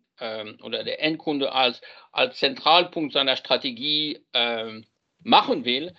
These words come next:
ist da auf jeden Fall ein Loyalty-Programm, also, ähm, äh, so wie soll ich sagen, ähm,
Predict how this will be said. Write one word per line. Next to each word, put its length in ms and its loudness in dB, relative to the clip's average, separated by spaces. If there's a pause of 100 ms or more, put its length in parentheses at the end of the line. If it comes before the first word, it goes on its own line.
(320)
ist 320 -2
da 220 2
auf 240 -4
jeden 260 -2
Fall 300 -2
ein 160 -6
Loyalty-Programm, 1040 -2
also, 500 -6
ähm, 300 -10 (160)
äh, 400 -8 (240)
so 160 -16
wie 100 -4
soll 140 -6
ich 100 -10
sagen, 300 -4 (140)
ähm, 260 -14